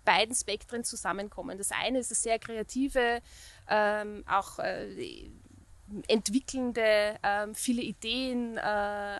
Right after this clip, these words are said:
ähm, also eigentlich, wo es super ist, so viele Ideen wie möglich zu haben. Und dann gibt's die andere Seite, die ein bisschen den Rahmen gibt. Äh, und, äh,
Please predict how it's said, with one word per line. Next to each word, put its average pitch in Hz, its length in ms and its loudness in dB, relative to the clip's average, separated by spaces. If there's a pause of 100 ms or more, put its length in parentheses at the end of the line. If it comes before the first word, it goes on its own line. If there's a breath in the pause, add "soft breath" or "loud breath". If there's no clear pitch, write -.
ähm, 208 460 -8 (520)
also - 200 4
eigentlich, 233 360 2 (140)
wo 208 280 0
es - 260 -2
super 247 280 0
ist, 233 180 2
so 226 80 -4
viele 247 240 -4
Ideen 220 260 -6
wie 220 100 -6
möglich 220 360 -6
zu 233 180 -4
haben. 208 340 4 (500 loud breath)
Und 240 180 6
dann 226 180 10
gibt's 294 160 0
die - 140 2
andere 262 400 2
Seite, 247 680 -2
die 240 160 -6
ein 247 100 -4
bisschen 240 280 -2
den 226 120 0
Rahmen 190 440 4
gibt. - 440 -16
Äh, 202 280 2
und, 214 360 -6
äh, 202 300 -2